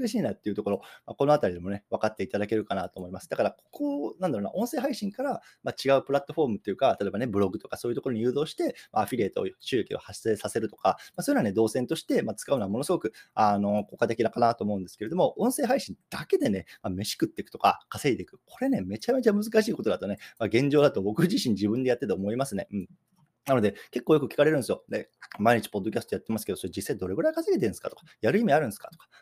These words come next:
あ、結構ね、言われるんですけど、まあ、ぶっちゃけ全然稼げないですよ。うん、五十時間話して、まあ、三百ドルと、まあ、そんな感じのね、あの、なんですけども、まあ、こうやってね、まあ、話しながらこう皆さんとコミュニケーション取れるのは僕はすごく好きなので、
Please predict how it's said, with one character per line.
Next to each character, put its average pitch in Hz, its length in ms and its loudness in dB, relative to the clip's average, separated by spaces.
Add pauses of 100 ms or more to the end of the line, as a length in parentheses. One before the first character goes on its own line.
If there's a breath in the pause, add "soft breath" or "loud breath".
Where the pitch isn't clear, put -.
(100 soft breath)
あ、 139 40 -8
結 - 140 0
構 90 140 -8
ね、 87 60 -8
言 95 100 -2
わ 104 40 2
れ 123 80 2
る 139 80 2
ん 101 40 -4
で - 40 -12
す - 80 -16
け 92 80 -10
ど、 113 220 2 (160 loud breath)
ま 104 220 -4
あ、 - 40 -10
ぶ 95 120 -10
っ - 20 -16 (280)
ち - 100 -4
ゃ 226 40 2
け 214 100 6
全 180 220 2
然 180 140 -2
稼 180 160 2
げ 175 80 4
な - 60 2
い - 20 -2
で - 80 -6
す - 80 -2
よ。 - 80 -4 (340 loud breath)
う 104 80 -4
ん、 90 160 -6
五 113 180 2
十 160 200 2
時 165 100 -2
間 101 160 0
話 113 300 -4
し - 20 -14
て、 - 280 -6
ま - 40 -20
あ、 - 40 -16
三 104 200 -2
百 101 160 0
ド 95 80 0
ル - 80 -10
と、 - 100 -20
ま - 100 -20 (160)
あ、 98 40 -10
そ - 140 -6
ん 101 80 0
な 98 100 -2
感 101 220 -2
じ 107 100 -4
の 117 80 0
ね、 123 160 -2 (160 soft breath)
あ 90 420 -2
の、 90 320 -8
な 98 120 -4
ん - 40 -8
で - 60 -12
す - 80 -20
け 107 100 -8
ど 107 80 -8
も、 156 140 4
ま 139 120 6
あ、 135 40 4
こ - 60 -6
う 160 60 8
や - 20 -4
っ - 20 -6
て 202 80 4
ね、 202 240 4
ま - 60 -8
あ、 - 40 -8
話 135 260 2
し 233 60 0
な 220 60 6
が 160 60 4
ら 113 80 4
こ 104 100 0
う 98 40 0
皆 104 140 -2
さ - 80 -2
ん 104 60 -2
と - 80 -8
コ - 120 -6
ミ 107 40 2
ュ 107 40 0
ニ 107 60 -4
ケ 127 100 2
ー - 20 -8
シ 107 80 -8
ョ - 20 -6
ン - 20 -6
取 107 140 -2
れ 120 40 2
る - 20 0
の 101 60 0
は 92 40 -4
僕 90 160 -6
は 120 80 0
す - 80 -6
ご 139 80 0
く - 80 -12
好 - 60 -14
き 185 80 -4
な 104 80 0
の 87 80 -8
で、 - 200 -4